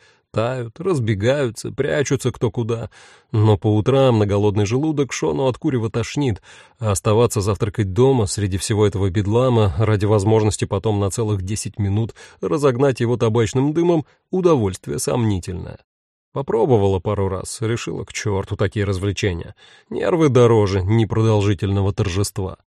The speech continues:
За почти десять лет самостоятельной жизни Шона много экспериментировала со своим расписанием и убедилась, что быстро убегать по утрам на улицу, как сейчас,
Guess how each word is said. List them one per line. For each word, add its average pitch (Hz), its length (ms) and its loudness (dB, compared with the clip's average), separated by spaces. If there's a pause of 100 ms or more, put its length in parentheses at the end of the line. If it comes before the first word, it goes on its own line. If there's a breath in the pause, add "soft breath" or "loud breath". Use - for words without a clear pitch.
(480)
За 101 160 -4
почти 131 380 -6
десять 127 480 -6
лет 131 260 -2
самостоятельной 107 840 0
жизни 135 480 0 (320 loud breath)
Шона 196 320 0
много 143 420 2
экспериментировала 113 960 0 (180 soft breath)
со - 140 -4
своим 120 320 2
расписанием 120 720 -2 (240 soft breath)
и 156 80 -2
убедилась, 165 540 2
что - 200 0
быстро 120 380 0
убегать 107 460 0
по 107 120 -4
утрам 95 380 -4
на 104 100 -2
улицу, 139 440 0
как 92 180 -6
сейчас, 95 460 -4